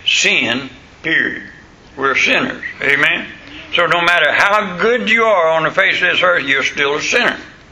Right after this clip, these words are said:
And God deals with all of us in that category. We all need to be saved. And God deals with us.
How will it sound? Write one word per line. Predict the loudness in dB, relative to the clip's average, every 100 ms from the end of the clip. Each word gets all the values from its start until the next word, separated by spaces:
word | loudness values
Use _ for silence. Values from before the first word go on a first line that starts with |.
| -20 -20 -20 -14 -2
And | 0 2
God | 2 2 0 0
deals | 0 2 0
with | 0
all | 0 0 2 2
of | 2 2
us | 2 -2 0
in | -2 2
that | 0 0
category. | 0 2 2 0 0 0
We | 0
all | 2 2 2
need | 0 -2
to | -2
be | -4 -2
saved. | 0 0 0 -6 -14 -20 -20 -20 -20 -20 -20 -6
And | -2 0
God | 2 0 -2 0
deals | 0 2 0
with | 0 0 0
us. | -4